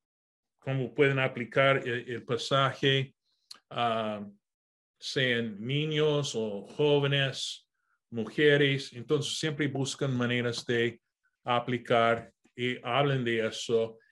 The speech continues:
Y ese, esa práctica de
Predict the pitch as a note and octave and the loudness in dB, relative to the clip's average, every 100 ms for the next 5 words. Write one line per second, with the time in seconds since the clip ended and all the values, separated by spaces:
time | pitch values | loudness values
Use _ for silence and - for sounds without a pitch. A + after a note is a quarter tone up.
0 | _ B2+ B2+ C3+ E3+ E3+ - E3 D#3+ - | _ -6 -2 0 0 0 -2 0 -2 -2
1 | D3+ D#3+ F#3 - D#3+ E3 - B2+ - B2 | -2 0 -4 0 0 2 0 -8 -4 -2
2 | A#2+ A2+ A#2+ A#2 | -2 0 -2 -4